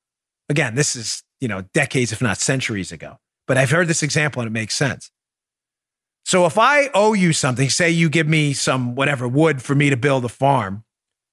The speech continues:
build a, excuse me, a barn. And, and building that barn, I have to pay you for the wood. So I pay you in tobacco leaves, which are valuable.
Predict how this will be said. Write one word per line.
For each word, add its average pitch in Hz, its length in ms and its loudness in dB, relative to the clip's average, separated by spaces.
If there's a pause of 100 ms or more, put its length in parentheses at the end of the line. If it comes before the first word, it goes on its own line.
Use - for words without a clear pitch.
(380)
build 151 180 2
a, 127 100 2
excuse 127 280 0
me, 127 100 -2
a 104 60 -6
barn. 104 400 0 (1300)
And, 165 400 2
and 180 160 2
building 233 320 4
that 185 220 0
barn, 202 260 4
I 170 140 2
have 170 200 -2
to 156 80 0
pay 185 200 2
you 175 160 2
for 156 160 0
the 147 100 2
wood. 160 280 2
So 147 180 0
I 143 80 2
pay 185 200 2
you 175 160 2
in 160 60 2
tobacco 175 460 0
leaves, 127 260 -2
which 139 160 0
are 156 40 2
valuable. 180 520 0